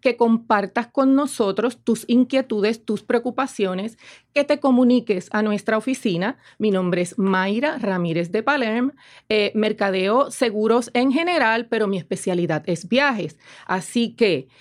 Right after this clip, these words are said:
eh, me encargo de que mis pasajeros viajen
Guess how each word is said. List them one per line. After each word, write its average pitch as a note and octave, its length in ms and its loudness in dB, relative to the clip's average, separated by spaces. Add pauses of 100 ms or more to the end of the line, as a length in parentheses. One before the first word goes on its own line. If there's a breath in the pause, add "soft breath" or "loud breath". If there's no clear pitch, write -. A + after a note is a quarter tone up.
(200 soft breath)
eh, F#3+ 600 0
me A#3+ 160 2
encargo B3+ 480 0
de G#3 140 -2
que F#3+ 120 -2
mis G#3 260 0
pasajeros C4 840 -2
viajen F#3+ 840 -2